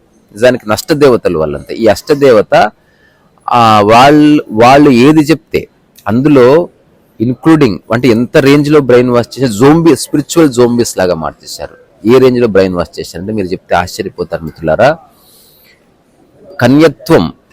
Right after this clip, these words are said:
అంటే you have to surrender your body also అనే క్లాజ్ కూడా ఉందట.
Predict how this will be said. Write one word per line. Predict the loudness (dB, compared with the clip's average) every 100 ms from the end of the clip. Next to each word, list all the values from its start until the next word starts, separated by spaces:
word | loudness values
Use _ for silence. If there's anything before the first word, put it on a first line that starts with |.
| _ -12 -12 -20 -18 -8
అంటే | -4 0 0 -2 _ _ _ -2
you | 0
have | 2 0 0
to | -2
surrender | -2 0 0 2 2
your | 2 2
body | 2 2 2 2
also | 2 2 0 -2
అనే | -2 -4
క్లాజ్ | 0 0 2 0
కూడా | 0
ఉందట. | -2 -6